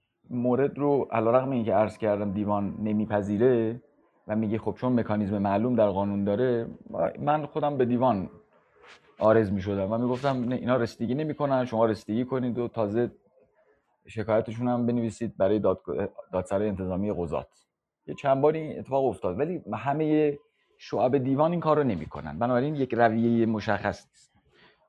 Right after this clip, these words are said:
امیدوارم در این ارتباط مقامات قضایی، مقامات عالی قضایی که البته همین الان آرایشان گفتن که مثل اینکه آقای اجری یه دستوری داده بودن که توجه نکرده،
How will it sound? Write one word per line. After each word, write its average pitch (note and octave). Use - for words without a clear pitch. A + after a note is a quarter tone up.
امیدوارم E3+
در C#3+
این C3
ارتباط A#2+
مقامات A2+
قضایی، G#2+
مقامات G2
عالی F#2+
قضایی F#2
که F#2
البته G2+
همین A2+
الان G#2
آرایشان G2
گفتن G2+
که G2
مثل G2
اینکه F#2+
آقای F2+
اجری F2+
یه G2+
دستوری F#2+
داده F#2
بودن G2+
که F#2+
توجه E2
نکرده، A#1